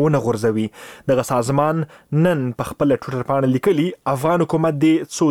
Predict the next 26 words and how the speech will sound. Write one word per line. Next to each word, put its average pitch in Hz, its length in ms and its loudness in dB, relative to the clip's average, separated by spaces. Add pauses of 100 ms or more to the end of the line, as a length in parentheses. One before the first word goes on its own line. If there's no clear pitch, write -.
د 131 40 -2 (120)
جګړو 143 580 2
د - 100 -6
قربانیانو 123 520 0
حقونه 143 340 0
چې 131 160 2
د - 100 -4
سولې 147 300 2
د - 100 -16
پروسې 123 300 -2
په 135 80 4
وخت - 140 -6
کې - 120 -6
چا 131 100 0 (300)
غږ 127 220 -2
نه 156 100 2
دی 117 80 4
اورېدلی، 120 720 -2 (220)
تأمین 143 420 0
کړي. 123 120 0 (500)
امنسټي 151 340 0
انټرنیشنل 147 500 -2
همداراز 131 400 0
زیاته 123 240 -2
کړې، 151 240 2
د 123 80 -6